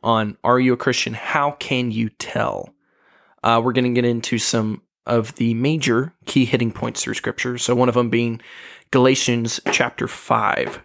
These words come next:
verses sixteen through twenty-six. It's talking about that struggle between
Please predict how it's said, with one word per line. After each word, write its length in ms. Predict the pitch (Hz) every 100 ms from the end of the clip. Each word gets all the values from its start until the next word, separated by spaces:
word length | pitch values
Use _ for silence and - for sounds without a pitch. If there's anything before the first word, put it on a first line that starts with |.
| -
verses 480 | - 113 - 113 -
sixteen 420 | - - - 117
through 140 | -
twenty-six. 600 | - - - - - - - - - -
It's 420 | 113 110 - - - _ _ _ _ _ - -
talking 340 | - 139 147 131
about 260 | 127 120
that 160 | 117 104
struggle 340 | - 135 131
between 600 | 123 - 127 117 113 110